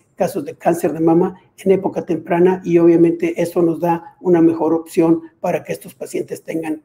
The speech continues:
una mejor sobrevida. Pero ¿qué queremos? No nada más queremos, eh, seguir, eh, seguir haciendo lo que estamos haciendo.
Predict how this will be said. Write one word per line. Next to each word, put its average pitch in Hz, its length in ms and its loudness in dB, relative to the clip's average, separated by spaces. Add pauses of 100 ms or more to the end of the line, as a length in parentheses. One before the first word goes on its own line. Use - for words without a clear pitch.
(1120)
una 185 220 4
mejor 160 320 -2
sobrevida. - 560 -6 (800)
Pero 202 220 4
¿qué 240 140 0
queremos? 233 440 2
No 190 120 4
nada 240 140 2
más 240 180 0
queremos, 208 400 2
eh, 190 200 -2
seguir, 175 460 -4
eh, 165 320 -6
seguir 165 300 -2
haciendo 175 340 -2
lo 165 100 0
que 165 60 -14
estamos - 380 -10
haciendo. - 340 -18